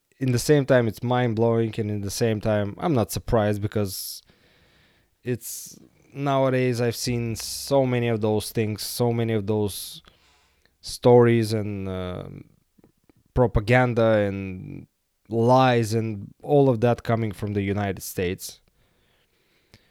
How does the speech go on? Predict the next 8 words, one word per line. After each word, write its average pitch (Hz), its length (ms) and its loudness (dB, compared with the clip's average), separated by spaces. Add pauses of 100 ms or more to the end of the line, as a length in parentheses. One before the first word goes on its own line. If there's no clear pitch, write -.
(380)
But 139 360 6 (400)
let's 185 200 0
continue 135 640 2
and 120 480 -2 (220)
see 135 600 -2 (400)
why 135 420 4
you 120 180 2
shouldn't 110 720 -4